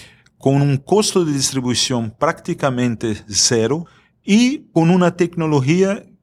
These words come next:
que no mide distancia ni conoce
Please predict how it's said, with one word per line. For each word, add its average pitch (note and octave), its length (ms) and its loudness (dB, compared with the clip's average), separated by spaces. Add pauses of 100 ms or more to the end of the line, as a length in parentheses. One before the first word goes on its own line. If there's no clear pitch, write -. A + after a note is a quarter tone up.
(320)
que E3 500 0
no C#3 640 0 (160)
mide C#3+ 480 2
distancia C#3 800 -2 (120)
ni D3 420 2
conoce C#3+ 840 0